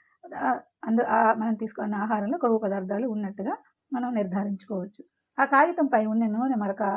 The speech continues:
ఆహారంలో కొవ్వు ఉందని నిర్ధారిస్తుందన్నమాట, చూపిస్తుందన్నమాట.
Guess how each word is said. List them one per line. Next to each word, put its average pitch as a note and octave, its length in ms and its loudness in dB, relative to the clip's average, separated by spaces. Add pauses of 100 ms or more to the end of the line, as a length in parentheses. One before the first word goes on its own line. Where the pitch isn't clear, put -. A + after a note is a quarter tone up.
(340)
ఆహారంలో A#3 600 2
కొవ్వు A3+ 300 -2
ఉందని A3+ 420 -2 (540)
నిర్ధారిస్తుందన్నమాట, F#3+ 960 -4 (120)
చూపిస్తుందన్నమాట. G3 760 -10